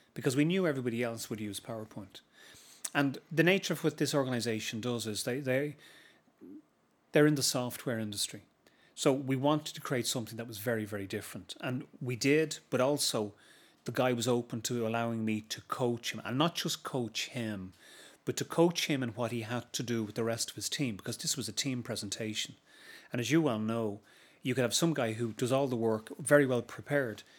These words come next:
and you have somebody else comes in as part of the team, and they screw it up spectacularly. So he coached everybody in what they had to do,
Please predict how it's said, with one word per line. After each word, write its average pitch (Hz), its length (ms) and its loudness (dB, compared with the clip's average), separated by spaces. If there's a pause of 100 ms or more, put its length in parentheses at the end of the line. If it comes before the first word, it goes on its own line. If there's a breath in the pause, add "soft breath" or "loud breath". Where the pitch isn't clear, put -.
(320 loud breath)
and 123 140 0
you 113 80 0
have 110 100 -4
somebody 147 260 2
else 123 220 0
comes 117 220 -4
in 110 80 -2
as 107 80 -4
part - 400 -6
of 104 60 -12
the 95 60 -14
team, 117 380 -2 (420 soft breath)
and 123 140 -8
they 117 80 -2
screw 120 460 0
it 113 60 -6
up 110 100 -10
spectacularly. 113 760 -8 (360 loud breath)
So - 140 -2
he 151 140 2
coached 165 580 2
everybody 117 440 0
in 104 60 -4
what 110 160 -4
they 104 80 -4
had 135 320 -4
to 143 80 0
do, 120 340 -2